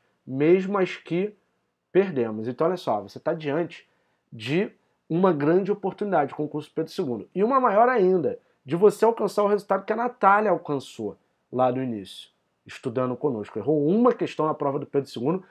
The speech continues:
fez a prova do F R J, que foi logo em seguida, errou uma novamente, de dez. Então, lembre-se, as nossas vidas são feitas por oportunidades, mesmo as que perdemos.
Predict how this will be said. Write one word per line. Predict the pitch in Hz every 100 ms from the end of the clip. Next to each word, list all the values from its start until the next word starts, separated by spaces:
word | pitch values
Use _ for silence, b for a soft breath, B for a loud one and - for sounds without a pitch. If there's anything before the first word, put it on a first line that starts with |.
| b
fez | _ - 190
a | 214
prova | - 175 170
do | 160
F | 151 165
R | 143
J, | 120 151
que | -
foi | 160
logo | 156
em | 165
seguida, | - 127 175 226 B -
errou | 143 - 214
uma | 190 185 262 277
novamente, | 233 226 302 190 180 175
de | 127 175
dez. | 185 151 151 123 82 - - _ _ _ _
Então, | 135 135 175 226 233 b b b b _
lembre-se, | 143 185 185 113 104 - 82 _ _
as | 131
nossas | 135 175 190 147
vidas | 170 196
são | 190
feitas | 160 180 180 -
por | 165
oportunidades, | 175 180 170 196 196 120 107
mesmo | 120 143 151
as | 165
que | 165
perdemos. | _ 185 151 101 82 -